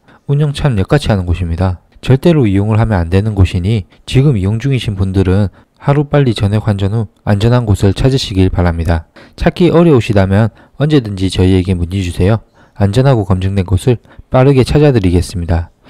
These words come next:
그리고 먹튀를 당한 금액 모두를 찾아드리기 힘들 수도 있으나 최대한 찾을 수 있도록 도와드리겠습니다. 언제든지 저희에게 상담 요청을 하시면 됩니다.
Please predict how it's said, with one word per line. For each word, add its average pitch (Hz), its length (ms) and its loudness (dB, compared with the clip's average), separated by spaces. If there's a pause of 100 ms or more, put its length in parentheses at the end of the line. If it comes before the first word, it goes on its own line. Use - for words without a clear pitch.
(120)
그리고 147 300 2
먹튀를 127 480 2
당한 104 320 2
금액 101 320 0
모두를 98 340 2
찾아드리기 101 640 0
힘들 127 300 0
수도 98 240 -2
있으나 98 480 0 (200)
최대한 156 380 0
찾을 156 300 0
수 - 100 -4
있도록 95 460 0
도와드리겠습니다. 87 1000 -2 (260)
언제든지 107 680 0
저희에게 95 400 0
상담 120 340 -4
요청을 95 300 -2
하시면 101 340 -2
됩니다. 85 480 -2